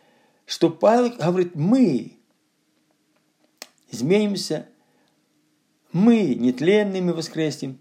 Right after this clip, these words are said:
То есть он прямо показывал, открывая тайну именно, что будет воскресение из мертвых, да, пришествие Христа,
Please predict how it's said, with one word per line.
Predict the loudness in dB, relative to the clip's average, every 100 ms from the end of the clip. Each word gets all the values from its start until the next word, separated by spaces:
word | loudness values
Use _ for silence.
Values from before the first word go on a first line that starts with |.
| _
То | -2
есть | -2 -2 -6
он | -4
прямо | 0 0 0
показывал, | -2 -2 -2 -2 -8 -10 -12
открывая | -10 -4 -2 0 0
тайну | 0 0 -2 -4 -6
именно, | -6 -6 -4 -4
что | -6 -8
будет | -6 -6 -6
воскресение | -8 -8 -6 -4 -4
из | -4
мертвых, | -4 -4 -6 -6
да, | -6 -6 -12 _ _
пришествие | -10 -8 -6 -6
Христа, | -6 -2 0 0